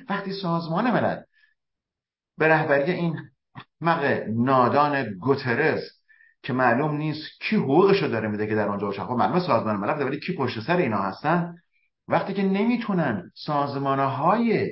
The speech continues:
دنیا رو متقاعد بکنن، اون به خاطر دشمنی چپ افراطی و چپ بین‌المللی با اسرائیله. ولی شما نمیتونید حقوق یک انسانی رو که در اونجا،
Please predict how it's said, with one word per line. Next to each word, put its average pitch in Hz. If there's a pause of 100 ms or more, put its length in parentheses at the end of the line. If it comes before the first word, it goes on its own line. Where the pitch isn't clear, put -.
(440)
دنیا 147
رو 180
متقاعد 139
بکنن، 90
اون 185
به 185
خاطر 143 (160)
دشمنی 110
چپ 117 (140)
افراطی 95 (160)
و 92
چپ -
بین‌المللی 117
با 95
اسرائیله. 85 (460)
ولی 156
شما 156
نمیتونید 180
حقوق 127 (320)
یک 127
انسانی 123
رو 101
که 104
در 107
اونجا، 107